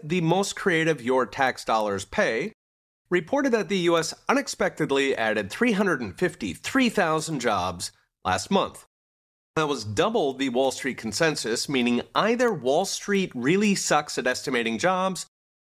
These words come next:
or Joe Biden's statisticians are just that good. The numbers were stellar across the board, with unemployment holding steady and average hourly earnings spiking by four and a half percent, also way beyond predictions.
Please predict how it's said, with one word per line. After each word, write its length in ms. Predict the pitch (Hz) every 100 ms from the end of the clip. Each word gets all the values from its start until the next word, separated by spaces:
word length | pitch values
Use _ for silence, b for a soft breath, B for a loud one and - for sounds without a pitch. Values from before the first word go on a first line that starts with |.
| _
or 380 | - 240 226 -
Joe 220 | - 160 156
Biden's 540 | 143 131 131 135 131
statisticians 760 | - 123 120 208 190 214 202
are 240 | - 110 95
just 380 | - 147 - -
that 320 | 107 - 95
good. 280 | 113 120 - _ _ _ _ _ -
The 160 | 180
numbers 320 | 180 247 269
were 100 | 196
stellar 320 | 170 - 190 151
across 300 | - 156 -
the 60 |
board, 260 | 123 147 104
with 240 | 127 -
unemployment 560 | 151 202 - 208 190 -
holding 340 | 151 143 127
steady 500 | - - 220 226 220
and 320 | 147 131 127
average 460 | 156 190 190 190 156 -
hourly 400 | 139 139 123 123
earnings 380 | 165 185 180
spiking 440 | - 151 135 147 117
by 160 | 110
four 340 | 101 - 226 226
and 100 | 147
a 80 | 123
half 300 | 160 160 -
percent, 540 | - - 220 214 220 - -
also 460 | 202 208 - 196
way 260 | 180 127 131
beyond 500 | 120 113 92 92 98
predictions. 600 | 175 180 - 92 -